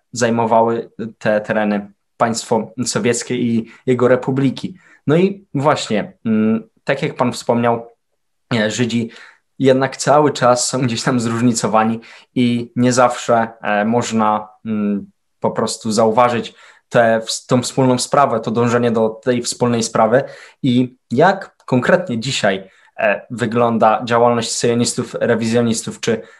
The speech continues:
upamiętniają oni, e, Żabotyńskiego, czy jest on gdzieś, e, w ich tam pamięci, czy też odszedł w zapomnienie?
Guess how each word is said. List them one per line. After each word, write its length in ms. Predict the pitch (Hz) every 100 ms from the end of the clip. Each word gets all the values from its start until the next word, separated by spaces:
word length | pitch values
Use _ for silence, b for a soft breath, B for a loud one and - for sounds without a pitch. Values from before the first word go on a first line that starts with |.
| B B _ 147
upamiętniają 760 | - 131 131 117 123 123 123
oni, 360 | 123 120 127 -
e, 100 | 120
Żabotyńskiego, 800 | 113 113 117 127 120 - 117 113
czy 160 | 131 131
jest 180 | 117 123
on 100 | 117
gdzieś, 300 | 113 - -
e, 160 | 117
w 200 | 104 -
ich 140 | 127 -
tam 200 | 123 117
pamięci, 580 | 120 120 117 - 175 175 B B -
czy 240 | - 127 131 135 135 135 131 - -
też 280 | 131 -
odszedł 360 | - 123 131 110
w 40 |
zapomnienie? 680 | 120 110 127 127 104 92 92